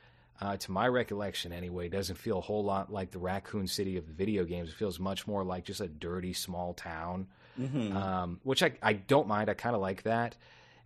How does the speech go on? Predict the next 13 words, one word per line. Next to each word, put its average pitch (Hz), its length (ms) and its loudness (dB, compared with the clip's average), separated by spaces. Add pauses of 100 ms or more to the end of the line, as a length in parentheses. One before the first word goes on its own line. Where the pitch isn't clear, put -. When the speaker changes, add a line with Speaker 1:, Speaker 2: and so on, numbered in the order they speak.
Speaker 1:
And 117 440 2 (160)
the, 120 320 4
the 110 160 0
zombies 135 440 4
in 127 80 2
this 151 140 0
film 113 260 -2
have 101 200 0
a 98 160 4
distinctly 110 520 0
different 104 460 2
look 92 400 0 (400)
than 98 340 2